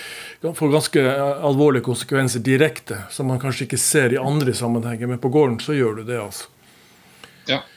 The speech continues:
Speaker 1: Ja. Eh, den gården ble jo da drevet som en ren gård frem til, var det slutten av åttitallet? Eh, før reiselivet s-,
Speaker 2: Eh,
Speaker 1: kom inn, og det ble en
Speaker 2: Nei, vi,
Speaker 1: faktor.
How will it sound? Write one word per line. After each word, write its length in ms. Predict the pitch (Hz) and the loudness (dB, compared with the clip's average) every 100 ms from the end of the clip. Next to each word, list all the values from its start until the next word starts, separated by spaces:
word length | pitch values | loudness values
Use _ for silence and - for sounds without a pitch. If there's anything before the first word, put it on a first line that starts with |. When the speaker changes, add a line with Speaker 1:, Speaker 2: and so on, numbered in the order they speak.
| - | -10
Speaker 1:
Ja. 140 | 226 254 170 - _ _ 190 | -6 -4 -6 -16 _ _ 0
Eh, 360 | 214 233 233 233 - - - - _ 277 | 4 4 2 0 -6 -10 -12 -16 _ 0
den 200 | 202 190 | 0 4
gården 460 | 226 240 208 170 | 4 4 2 2
ble 120 | 170 | 2
jo 120 | 202 190 | 4 4
da 180 | 180 175 | 2 0
drevet 420 | 147 175 226 240 | 2 2 0 -2
som 180 | 208 147 | 0 0
en 140 | 135 135 | 0 0
ren 380 | 139 147 135 135 | 2 2 2 0
gård 400 | 147 135 131 - | 2 2 0 -6
frem 340 | - 190 165 131 | 0 2 2 -2
til, 360 | - 160 156 143 | -2 2 2 2
var 120 | 147 | 2
det 120 | 147 135 | 2 2
slutten 400 | 180 175 - 143 | 0 -2 -2 -2
av 120 | 180 | 0
åttitallet? 640 | 170 - 208 156 117 110 104 _ _ _ _ _ _ _ _ _ _ _ _ _ _ - - | -2 -2 2 2 2 -4 -12 _ _ _ _ _ _ _ _ _ _ _ _ _ _ -20 -10
Eh, 100 | 147 | -6
før 380 | 143 - 175 151 | -4 2 4 4
reiselivet 460 | 151 156 160 131 120 | 2 2 0 0 0
s-, 120 | 160 | 0
Speaker 2:
Eh, 160 | 175 180 | 0 0
Speaker 1:
kom 200 | 147 123 | 0 -2
inn, 200 | 113 170 - - _ _ | -2 -2 -4 -6 _ _
og 140 | 156 123 | -6 2
det 140 | 156 | 4
ble 100 | 185 | 4
en 120 | 135 - | 4 4
Speaker 2:
Nei, 100 | 175 | 2
vi, 140 | 208 - | 0 -2
Speaker 1:
faktor. 160 | - | -4